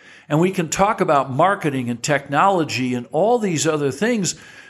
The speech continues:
but the fact is, great brokerage companies and great agents are great managers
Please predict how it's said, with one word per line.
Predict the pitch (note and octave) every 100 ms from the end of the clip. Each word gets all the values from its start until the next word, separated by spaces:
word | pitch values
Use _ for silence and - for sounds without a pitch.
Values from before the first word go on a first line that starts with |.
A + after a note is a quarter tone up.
| _
but | D#3+
the | D#3+
fact | D3 - G3+ B3+ -
is, | E3+ D3+ C#3+
great | - - C#3 F3+ A#3+ -
brokerage | D#3+ F3+ E3+ D3+ -
companies | D#3+ D#3 D3+ C3
and | C#3 C3
great | B2 D3 D#3
agents | D3+ D3 D3 B2+ A2+ - - - _ _ _ _ _
are | B2+ B2+
great | A#2+ C3 C#3 F3+ -
managers | B2+ C#3 C#3+ C3+ B2+ B2+ A#2+